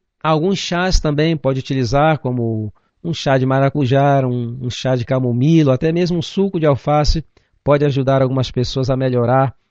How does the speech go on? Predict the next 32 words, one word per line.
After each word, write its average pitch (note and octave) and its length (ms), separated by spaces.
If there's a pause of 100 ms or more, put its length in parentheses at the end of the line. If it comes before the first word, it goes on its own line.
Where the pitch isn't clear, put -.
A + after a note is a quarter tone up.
(200)
a C3+ 140
qualidade B2 520
do A2 80
sono. E2+ 520 (220)
E B2+ 100
o C3 40
sono D#3 680 (320)
ele, F3 560 (100)
quando F#3+ 440
é F#3 80
um F#3 100
sono F3+ 440
adequado, C#3+ 680
você C#3+ 380
vai G3 120
experimentar D#3+ 800
uma D3+ 200
disposição F3+ 920
física F#3+ 540
e F3+ 60
mental D3+ 420
espetacular. C#3 840 (320)
E C3 80
muitos F3 600
e F3 60
muitos E3+ 520
problemas D3 500
de C#3 60
saúde C3+ 520
certamente D3 760
vão D3 120
ficando, C3+ 560